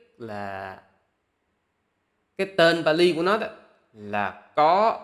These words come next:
ở trong chú giải, nhưng mà nó không nằm ở cùng một chỗ thôi. Tức là nó nằm rải rác trong chú giải, có khi chú giải ở cái bộ tập này, chú giải tập khác. Và các vị, à, sau này không biết ai, không biết vị nào thôi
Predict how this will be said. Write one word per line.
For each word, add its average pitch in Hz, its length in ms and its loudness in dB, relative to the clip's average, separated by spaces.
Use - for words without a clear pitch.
ở 113 400 -2
trong 131 420 2
chú 151 120 -8
giải, 123 300 -10
nhưng 160 240 2
mà 117 200 2
nó 131 240 -4
không 139 420 -8
nằm 107 220 -2
ở 110 140 -10
cùng 104 160 -12
một - 260 -20
chỗ 92 140 -10
thôi. 143 300 -14
Tức 175 140 -10
là 113 100 -2
nó 127 120 -10
nằm 110 300 -6
rải 104 240 -4
rác 175 380 -2
trong 131 260 -2
chú 160 100 -8
giải, 123 300 -8
có 165 180 -14
khi 151 80 -10
chú 156 180 -10
giải 113 280 -8
ở 117 180 -8
cái 156 120 -8
bộ 110 260 -12
tập 104 220 -12
này, 101 280 -8
chú 151 80 -10
giải 113 180 -8
tập - 140 -20
khác. 160 160 -12
Và 110 520 2
các 180 320 -6
vị, 110 500 -4
à, 107 420 -2
sau 135 200 -6
này 117 140 -4
không 147 220 -10
biết 196 280 -8
ai, 143 360 2
không 143 80 -10
biết 175 160 -8
vị 107 120 -6
nào 110 320 -6
thôi 147 140 -4